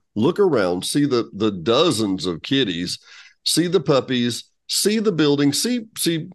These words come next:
partly what the P O A money does, and then you can see what the Animal Welfare League raises their own money to do.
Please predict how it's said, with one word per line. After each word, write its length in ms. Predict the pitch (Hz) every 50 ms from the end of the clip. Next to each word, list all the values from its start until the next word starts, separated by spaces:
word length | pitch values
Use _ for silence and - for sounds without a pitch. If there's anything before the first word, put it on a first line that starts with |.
| - -
partly 340 | - 185 190 - 135 131 139
what 180 | 127 131 120
the 80 | - 127
P 200 | 110 143 143 143
O 160 | 131 120 120 139
A 280 | 147 131 110 104 110
money 400 | 104 92 104 110 104 104 101 95
does, 440 | 90 107 95 90 101 107 113 113 - -
and 180 | 123 127 139 147
then 140 | 185 208 202
you 100 | 190 180
can 140 | - 175
see 160 | 165 - 196 175
what 180 | 160 170 143 -
the 100 | - 123
Animal 260 | 147 160 147 135 120
Welfare 400 | 123 143 170 156 - 120 113 107
League 320 | 107 110 107 107 107 110 - - 107 - _ _ _ -
raises 640 | - 92 90 95 117 135 156 175 147 127 135 117 101
their 200 | 117 127 117 98 95
own 220 | 127 160 180 170 127
money 260 | 104 87 78 76 85
to 140 | - - 76
do. 280 | 71 87 82 82 87